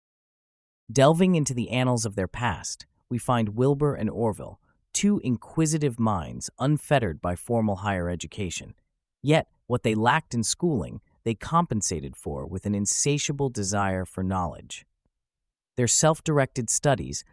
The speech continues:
led them down a path paved with the writings of celebrated physicists and engineers.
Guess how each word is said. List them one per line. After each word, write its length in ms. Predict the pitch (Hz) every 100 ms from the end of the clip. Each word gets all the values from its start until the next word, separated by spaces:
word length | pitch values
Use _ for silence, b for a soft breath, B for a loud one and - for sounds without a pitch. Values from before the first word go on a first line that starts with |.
| _
led 240 | 123 135 135
them 120 | 143
down 220 | 123 120
a 40 |
path 440 | 110 117 110 95 -
paved 420 | - 127 131 123
with 140 | 110
the 80 | -
writings 460 | 98 107 117 123 107
of 100 | 82
celebrated 640 | - 120 123 120 110 92
physicists 760 | - 127 117 - 120 - - -
and 140 | 107 101
engineers. 720 | 101 101 101 73 - -